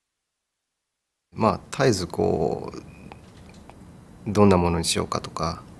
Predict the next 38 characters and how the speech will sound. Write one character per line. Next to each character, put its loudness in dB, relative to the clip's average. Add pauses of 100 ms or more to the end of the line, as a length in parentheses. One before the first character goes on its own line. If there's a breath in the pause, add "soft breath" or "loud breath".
考 2
え 4
て -8
は -4
い -4
る -4
ん -2
で -8
す -8
け -8
ど、 -8 (920 loud breath)
え -6 (2250 loud breath)
ー、 -2
何 6
枚 8
も 4
何 8
枚 4
も -4
書 0
い 0
て、 4 (320)
で、 -8
初 2
め 6
て、 -2 (420 loud breath)
え -6
ー、 -14
出 -2
て -6
く -6
る -2
も -2
の -2
も -4
あ -2
る -4
し、 0